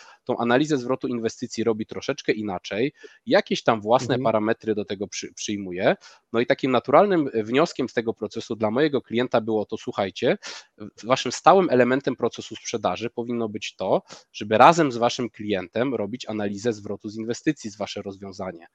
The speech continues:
Speaker 1: Czyli wy razem z
Speaker 2: Mhm.
Speaker 1: nim policzcie to i pokażcie jemu, żeby on to policzył dobrze i żeby ten klient wewnątrz firmy mógł to dalej pokazać”. No bo po co temu klientowi w ogóle było takie liczenie? Okazało się, że to, to policzenie takiej analizy zwrotu było potrzebne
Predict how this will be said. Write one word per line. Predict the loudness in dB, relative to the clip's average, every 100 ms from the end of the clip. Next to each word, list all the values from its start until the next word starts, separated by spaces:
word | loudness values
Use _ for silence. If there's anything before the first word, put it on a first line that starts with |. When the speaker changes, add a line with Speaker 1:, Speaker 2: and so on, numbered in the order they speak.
| _ _ -8
Speaker 1:
Czyli | -4 -4
wy | 4 6 10
razem | 8 6 0
z |
Speaker 2:
Mhm. | 2
Speaker 1:
nim | 0
policzcie | 2 2 2 -2 -6 -6
to | -2 -4
i | -4
pokażcie | -4 -4 -4 -2
jemu, | -2 -2 -2 -6 -6 -16 _ -10
żeby | -6 -4
on | -2
to | -2
policzył | -2 -4 -4 -6
dobrze | -4 -4 -2 2 2 2 -10 -18 -10
i | -4
żeby | -2 0
ten | -4
klient | 0 2 4
wewnątrz | 4 2 2 -4
firmy | -4 -4 -2
mógł | -2 -2
to | -2
dalej | 2 2 2
pokazać”. | 4 6 6 2
No | -4
bo | -8
po | -8
co | -6 -2
temu | 0 0
klientowi | 0 -2 -2 -2
w |
ogóle | 0 2
było | 4 6 4
takie | 2 -4
liczenie? | -6 -6 -8 -8
Okazało | -2 4 6 4
się, | 2 -2
że | 2 2 2 -8 -16 _
to, | -2 0
to | -2
policzenie | 0 0 4 4 4
takiej | 2 0 0
analizy | 2 2 0 -4
zwrotu | 0 -2 -2 0
było | 0
potrzebne | 0 -2 -2 -2